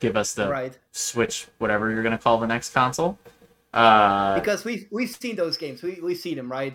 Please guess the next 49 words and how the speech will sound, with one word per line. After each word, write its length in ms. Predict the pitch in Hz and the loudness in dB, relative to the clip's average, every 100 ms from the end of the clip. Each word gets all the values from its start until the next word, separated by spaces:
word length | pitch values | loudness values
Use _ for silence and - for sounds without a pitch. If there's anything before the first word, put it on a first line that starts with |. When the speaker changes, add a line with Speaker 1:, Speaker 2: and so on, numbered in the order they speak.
| 127 | -8
Speaker 2:
Um, 400 | 127 123 117 120 _ _ _ _ _ _ | -8 -8 -10 -16 _ _ _ _ _ _
uh, 180 | 117 113 | -16 -14
wh-, 200 | 113 120 | -14 -10
what 160 | 143 147 | -4 -2
are 60 | |
they 100 | 139 | -2
called? 400 | 131 151 139 135 135 | -2 0 0 0 -2
It's 140 | 156 | -2
that 160 | 185 170 | -2 0
one 180 | 170 156 | -2 -2
company 480 | - 165 160 170 | -6 -6 -4 -4
that 120 | 165 143 | -2 -2
does 180 | 147 | -4
all 220 | - 156 156 | -2 -2 -2
those 200 | 147 - | -6 -8
first-person 600 | 160 160 - 156 151 143 | -8 -8 -6 -6 -6 -6
R 140 | 151 | -10
P 460 | 151 135 147 147 156 | -10 -16 -10 -8 -6
Gs. 160 | 139 - | -10 -10
Um, 400 | 127 135 131 123 _ _ _ _ _ _ 127 | -6 -4 -6 -10 _ _ _ _ _ _ -8
uh, 280 | 131 131 127 | -4 -2 0
Speaker 1:
Yeah, 180 | 123 113 | 4 4
yeah, 140 | 110 | 4
yeah. 340 | 107 104 104 104 | 2 4 2 2
What 180 | 101 120 | 0 2
are 60 | |
Speaker 2:
Mo-, 40 | 143 | 2
Speaker 1:
they 20 | |
Speaker 2:
Moro 320 | 175 175 196 190 | 2 2 2 0
Speaker 1:
called? 100 | - | -2
Speaker 2:
Chronicle 560 | 175 180 180 196 180 | -4 -4 -4 -2 0
and 100 | 151 | 0
Moro 180 | 156 156 | -4 -8
Crystal 480 | 156 156 156 - 170 | -10 -12 -12 -8 -8
and 80 | 151 | -6
all 160 | 147 147 | -10 -8
that. 340 | 143 147 143 _ _ _ _ | -8 -8 -12 _ _ _ _
They, 160 | 170 196 | -2 0
Speaker 1:
East 120 | 120 | 2
Speaker 2:
they 100 | 123 | 2
Speaker 1:
Asia 140 | 135 165 | 4 2
Speaker 2:
do 40 | |
Speaker 1:
Soft 240 | 190 180 | 4 4
Speaker 2:
well 60 | 170 156 | 4 0
Speaker 1:
did 80 | 156 | 2
Speaker 2:
on 60 | 160 | 2
Speaker 1:
those? 180 | 175 - | 2 -2
Speaker 2:
Switch. 220 | - - _ _ _ _ _ | -10 -14 _ _ _ _ _
Sorry? 320 | - 151 214 | -10 -8 -8